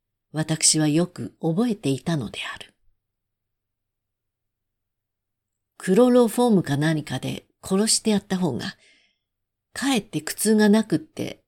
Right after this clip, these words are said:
幸せだろう。私は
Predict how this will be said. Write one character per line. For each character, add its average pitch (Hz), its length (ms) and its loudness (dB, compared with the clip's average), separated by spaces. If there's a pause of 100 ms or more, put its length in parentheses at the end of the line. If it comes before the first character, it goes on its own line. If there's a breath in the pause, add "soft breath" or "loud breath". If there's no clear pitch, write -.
幸 - 440 -4
せ 185 160 2
だ 202 160 2
ろ 220 120 0
う。 - 140 -6 (2750)
私 196 560 0
は 196 200 2